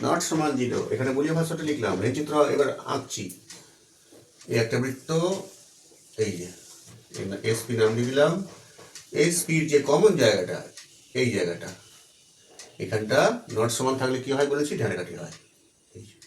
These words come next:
ডানে কাঠি করে দিলাম। ঠিক আছে? এবার আমি দেখাবো ও বচনের বলীয় ভাষ্য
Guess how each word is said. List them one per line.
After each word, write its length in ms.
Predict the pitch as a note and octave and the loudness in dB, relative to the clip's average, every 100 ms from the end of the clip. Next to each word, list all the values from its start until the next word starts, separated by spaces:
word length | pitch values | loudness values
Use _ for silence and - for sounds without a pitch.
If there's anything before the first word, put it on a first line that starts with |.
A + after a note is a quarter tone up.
| _ _ _ _ _ _ _ _ - _ _ _ _ G2+ | _ _ _ _ _ _ _ _ -20 _ _ _ _ -8
ডানে 160 | F#2+ | -4
কাঠি 160 | F2 F2 | -4 -4
করে 140 | F2 | -4
দিলাম। 220 | F2 - - - - - - - - - - | -6 -10 -14 -18 -18 -20 -20 -20 -20 -20 -12
ঠিক 120 | C3 C#3+ | -6 -4
আছে? 300 | D#3+ G3+ B3 - - - - - - | 0 0 0 -4 -18 -18 -20 -18 -6
এবার 200 | G2 G#2 | 0 0
আমি 140 | G#2 | 2
দেখাবো 380 | G2 G2+ B2+ D#3 A3 B3+ - - - - - D3 | 0 0 0 4 4 2 -6 -20 -20 -20 -10 2
ও 100 | F#3+ G3 | 6 6
বচনের 380 | E3+ C3+ A#2+ | 6 4 2
বলীয় 260 | G#2+ G2+ F#2+ | 2 0 -2
ভাষ্য 280 | F#2+ F#2 | -4 -8